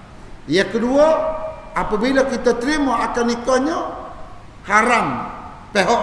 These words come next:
yang kedua ni sementara je. Ha, ha, maka dia ada dua, ha, sebab, ha, diharamkan berkahwin.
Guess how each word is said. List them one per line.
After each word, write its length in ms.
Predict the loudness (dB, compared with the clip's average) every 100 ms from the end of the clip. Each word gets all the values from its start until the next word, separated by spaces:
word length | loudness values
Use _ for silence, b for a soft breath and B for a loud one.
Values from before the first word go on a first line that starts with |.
| 0
yang 160 | -2
kedua 400 | 0 2 2 2
ni 140 | 0 -2 -6 -12 -14 -16 -8
sementara 680 | 0 0 2 2 2 2 0 -2
je. 60 | -6 -10 -12 -16 -16 -16 -14 -12
Ha, 160 | -10
ha, 300 | -10 -12 -12 -14 -10
maka 240 | -10 -10 -4
dia 240 | -2 0
ada 80 | 0
dua, 400 | 0 0 0 -4 -10 -12 -12
ha, 60 | -10
sebab, 400 | -8 0 2 2 -2 -8 -10 -14 -16 -6
ha, 100 | 0 2 2 0 -2 -2
diharamkan 800 | -2 0 0 0 -2 -2 -2 -4
berkahwin. 480 | -8 -6 -4 -4